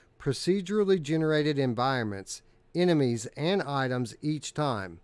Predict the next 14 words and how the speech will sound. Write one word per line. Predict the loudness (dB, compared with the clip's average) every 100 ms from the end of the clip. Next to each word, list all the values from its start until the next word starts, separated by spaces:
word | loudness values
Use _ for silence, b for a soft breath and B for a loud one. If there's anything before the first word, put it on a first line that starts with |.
| b b b -2
altering | 0 2 4 4
your | 2
ship's | -2 -2 -2
capabilities | 0 0 0 0 2 2 0 -2
with | -6 -8
randomized | -4 -2 0 0 2 0 2
upgrades | 0 0 -4 -2 -4 -8 -14 b b -8
and | -6
items | -2 2 2 2 0 -2
you'll | -4
discover | -6 -6 -4 -4
along | -4 -4 -4
the | -4
way. | -2 -4